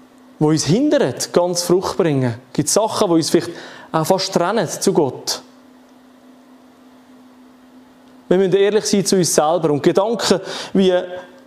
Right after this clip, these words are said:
ja, der andere ist ja auch nicht besser oder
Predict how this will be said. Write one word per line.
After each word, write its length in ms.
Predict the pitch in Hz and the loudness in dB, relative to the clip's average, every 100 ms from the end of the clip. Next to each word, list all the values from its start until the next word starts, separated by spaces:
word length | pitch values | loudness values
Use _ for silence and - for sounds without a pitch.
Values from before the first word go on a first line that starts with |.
| - - | -8 0
ja, 520 | 170 202 160 - - | 2 2 -2 -8 0
der 100 | 170 | 0
andere 340 | 170 214 185 170 | 2 0 0 2
ist 80 | |
ja 120 | 165 160 | 2 0
auch 120 | 208 | 0
nicht 180 | 226 220 | 0 2
besser 500 | 202 147 - 151 151 | 2 0 -2 0 2
oder 340 | 156 151 135 | 0 0 -4